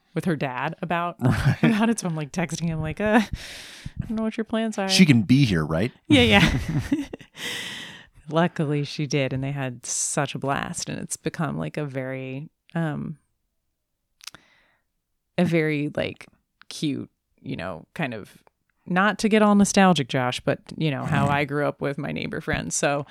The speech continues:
Speaker 1: um,
Speaker 2: Oh, neighborhood friends. I mean, that rules. We,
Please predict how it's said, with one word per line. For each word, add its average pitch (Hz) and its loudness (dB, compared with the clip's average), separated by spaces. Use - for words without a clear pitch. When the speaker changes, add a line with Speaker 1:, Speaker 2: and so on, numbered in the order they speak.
Speaker 1:
um, 147 2
Speaker 2:
Oh, 147 10
neighborhood 104 8
friends. 90 2
I 95 -4
mean, 104 4
that 110 4
rules. 87 0
We, 104 -6